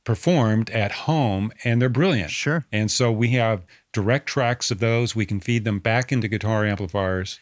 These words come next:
Speaker 1: anytime we want and change the sound anytime we want. So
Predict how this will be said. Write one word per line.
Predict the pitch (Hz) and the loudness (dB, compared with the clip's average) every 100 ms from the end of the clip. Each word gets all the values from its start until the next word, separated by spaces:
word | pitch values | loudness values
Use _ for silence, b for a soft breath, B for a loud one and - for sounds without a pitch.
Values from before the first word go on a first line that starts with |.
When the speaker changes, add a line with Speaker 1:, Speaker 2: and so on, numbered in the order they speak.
| b | b
Speaker 1:
anytime | 110 123 139 143 131 | 0 2 2 0 2
we | 120 | 2
want | 104 101 98 101 | 0 0 -2 -4
and | 104 | -4
change | - 120 123 117 | 0 2 2 0
the | 107 | -2
sound | - 127 113 95 | 0 0 0 -2
anytime | 117 113 113 120 107 | -2 -2 -2 -4 -2
we | 107 | -2
want. | 107 135 87 - | 0 0 -2 -4
So | - 101 98 | -2 -2 -4